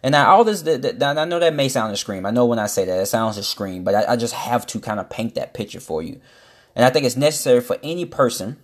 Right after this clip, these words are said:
for any person's growth, that they hit rock bottom. I think every person has to experience it, and I think ev-, you will. I th-, I, I really do think it's unavoidable. And whatever that is to you in your life,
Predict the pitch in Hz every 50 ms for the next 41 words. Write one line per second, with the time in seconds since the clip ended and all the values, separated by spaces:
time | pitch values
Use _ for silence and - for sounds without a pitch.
0 | _ _ _ _ _ _ _ _ _ _ _ _ - - _ - 117 123 123 120
1 | - 131 120 113 107 98 98 120 143 147 135 117 120 - - _ _ _ _ _
2 | _ _ _ _ _ - 117 117 107 - - - 113 123 139 151 147 - - _
3 | _ _ _ _ _ _ _ _ _ - 120 139 151 - 147 151 147 147 156 170
4 | 175 208 - - 117 - - - - 147 143 - 147 151 143 - - _ - 151
5 | 170 170 170 170 - - 151 143 143 143 143 143 135 139 139 - 139 127 117 117
6 | - - 127 127 127 117 107 - 73 76 95 104 120 123 160 147 - - 113 110
7 | 113 135 123 113 110 120 107 92 85 - - - _ - 101 - - 80 85 82
8 | 85 110 - - - - 113 113 113 131 139 135 127 117 120 110 101 - 101 98
9 | 101 95 101 98 101 98 95 95 92 90 90 - - - - - _ _ _ _
10 | _ _ _ _ _ _ _ _ _ _ _ _ _ _ - 120 113 123 175 202
11 | 196 196 185 175 175 170 165 165 170 170 165 165 - 135 117 104 90 80 78 123
12 | 139 135 131 123 117 95 73 - - - -